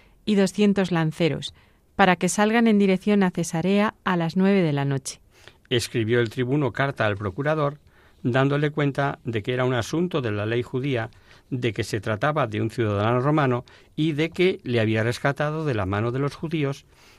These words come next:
Speaker 2: que se habían conjurado para darle muerte. El encabezamiento de la carta es, eh, muy ajustado a la diplomacia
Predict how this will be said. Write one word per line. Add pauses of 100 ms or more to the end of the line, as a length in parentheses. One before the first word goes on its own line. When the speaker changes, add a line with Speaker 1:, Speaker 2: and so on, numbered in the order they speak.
Speaker 2:
que
se
habían
conjurado
para
darle
muerte. (1200)
El
encabezamiento
de
la
carta
es,
eh,
muy
ajustado
a
la
diplomacia